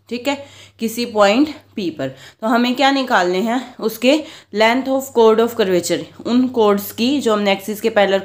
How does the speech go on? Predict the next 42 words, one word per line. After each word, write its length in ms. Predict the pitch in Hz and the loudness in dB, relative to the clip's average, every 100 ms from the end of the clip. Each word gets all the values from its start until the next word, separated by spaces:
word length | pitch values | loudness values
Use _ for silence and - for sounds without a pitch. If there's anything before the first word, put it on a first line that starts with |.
| 190 | 0
chords 260 | 185 185 | -2 -2
लिए 220 | 180 170 | 0 2
हैं 80 | 202 269 - - - | 2 -2 -14 -20 -8
उनकी 440 | 214 214 233 320 330 | -4 -2 0 0 -2
लेंथ 360 | 208 202 196 202 | 0 2 2 0
निकालनी 680 | 208 180 175 156 135 139 143 | -4 0 2 2 0 -2 -4
है, 200 | 135 - - | -6 -12 -10
ठीक 180 | 226 240 | -6 -4
है, 180 | 285 - | -4 0
कार्टेशियन 480 | 190 170 190 180 185 | 0 0 -2 -2 -2
कोऑर्डिनेट्स 600 | 170 156 147 139 147 151 | 0 0 -2 -2 -6 -6
में। 120 | 135 - - - - | -8 -10 -20 -20 -4
तो 80 | 196 | -2
उसके 200 | 214 220 | 0 2
लिए 120 | 226 | 4
देखिए 260 | 214 208 240 | 4 2 0
क्या 200 | 220 196 | 2 0
किया, 360 | 226 226 262 - - | 2 0 0 -6 -8
"Let 180 | 190 202 202 247 | 0 0 0 -4
P 100 | 233 | -2
be 160 | 233 | 0
any 240 | 214 220 220 | -2 -2 -2
point 280 | 220 214 | -2 0
on 160 | 202 190 | -2 0
the 120 | 196 | 0
given 300 | 185 180 180 | 0 0 0
curve", 200 | 180 254 294 - - - | 0 0 -2 -12 -20 -4
वही 220 | 190 226 | 0 2
हमने 300 | 262 208 202 | 0 -2 -2
एक 100 | 202 | -4
सर्कल 340 | - 180 190 180 | -2 -2 0 0
लिया, 420 | 180 196 247 - | 2 2 2 -2
उस 140 | 214 - | -10 -2
कर्व 280 | 220 220 | 2 2
पर 240 | 233 233 226 | 2 2 2
हमने 400 | 226 202 208 262 - - - - - | 2 0 0 0 -4 -20 -20 -20 -8
एक 280 | 190 196 - | -4 -4 0
पॉइंट 380 | 208 208 208 - | 2 2 0 0
क्या 160 | 220 | 2
ले 180 | 202 185 | 4 4
लिया 260 | 175 170 170 | 4 4 4
है, 380 | 190 262 277 | 4 2 0